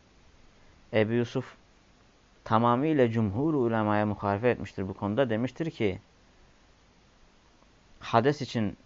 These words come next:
hadesi kaldırmada kullanılan su pistir demiştir.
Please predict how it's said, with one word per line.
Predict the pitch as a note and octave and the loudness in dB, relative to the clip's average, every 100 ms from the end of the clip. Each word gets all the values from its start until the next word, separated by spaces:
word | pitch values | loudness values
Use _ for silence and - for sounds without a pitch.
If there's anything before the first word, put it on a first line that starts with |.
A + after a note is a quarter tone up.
| _ | _
hadesi | - A2+ G#2+ - | -2 -2 -2 -2
kaldırmada | B2 A#2 A#2 A#2 A#2+ | 0 2 2 0 0
kullanılan | - A2 A2+ C#3+ | -2 -2 0 0
su | C#3+ - | -2 -6
pistir | - B2 - F#2+ | -8 -6 -2 -2
demiştir. | F#2+ F#2 - G2 | -2 -6 -12 -18